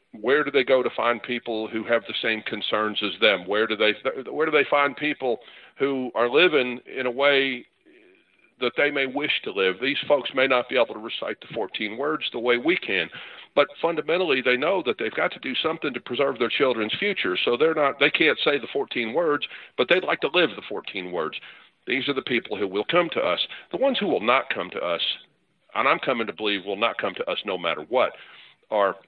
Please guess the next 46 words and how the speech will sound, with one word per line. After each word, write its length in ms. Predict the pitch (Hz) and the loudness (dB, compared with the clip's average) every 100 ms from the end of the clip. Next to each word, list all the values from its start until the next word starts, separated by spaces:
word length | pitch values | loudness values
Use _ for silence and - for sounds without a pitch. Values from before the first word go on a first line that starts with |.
| - | -6
just 200 | 131 117 | -4 0
as 160 | 120 98 | 2 2
an 60 | 104 | -2
example, 500 | 92 110 110 - 82 _ | -4 0 0 -2 -10 _
<clears throat> 880 | - - - - _ _ _ - - | -10 -8 -12 -16 _ _ _ -20 -2
there 100 | 117 | -2
was 140 | 113 | 0
a 80 | 104 | -6
photographer 720 | - 101 104 107 - - 82 - - | -8 -2 2 2 0 -6 -10 -10 -10
who, 200 | 98 90 | -6 -2
uh, 160 | 85 85 | 0 0
made 200 | 101 101 | 2 2
a 40 | 95 | 2
great 300 | 101 101 101 _ - - | 0 -2 -2 _ -6 0
show 360 | 101 92 92 - - - - - | 2 2 0 -4 -14 -18 -18 -4
of 100 | 101 - | -2 -2
supporting 480 | - 110 101 98 92 - | -2 0 2 0 -4 -2
the, 140 | 98 - - | -2 -2 -2
the 180 | 95 90 - | -2 -2 0
Black 280 | 107 104 | 0 0
Lives 340 | 104 101 101 90 | 0 2 2 0
Matter 320 | 98 98 95 98 | 0 0 0 -4
movement 500 | 98 101 90 98 95 | -4 -4 -4 -8 -4
r-, 140 | 104 | -4
right 180 | 107 113 | 0 0
here 200 | 120 123 | 0 -2
in, 80 | 123 | -2
in 380 | 117 104 117 113 | -8 -8 -8 -2
Louisville, 340 | 131 139 139 | 0 2 0
Kentucky, 480 | - 143 135 107 123 | -4 0 0 0 -4
'cause 160 | - 107 | -8 -8
we've 160 | 123 | -6
had 140 | 123 110 | -4 -2
a 20 | |
lot 200 | 104 107 | 0 -2
of 100 | 104 | 0
uproar 380 | 101 107 101 95 | -2 -2 -2 0
in 80 | 98 | 0
Louisville. 380 | 104 87 90 | 0 0 -2
It's 140 | 92 - | -2 -2
a, 120 | 85 - - - - - _ | -4 -8 -20 -20 -20 -20 _
it's 240 | 98 98 | -4 0
a, 180 | 85 85 - - | 0 0 -4 -4
it's 200 | 101 - | -2 -2
a 40 | |
real 280 | 87 107 | 0 2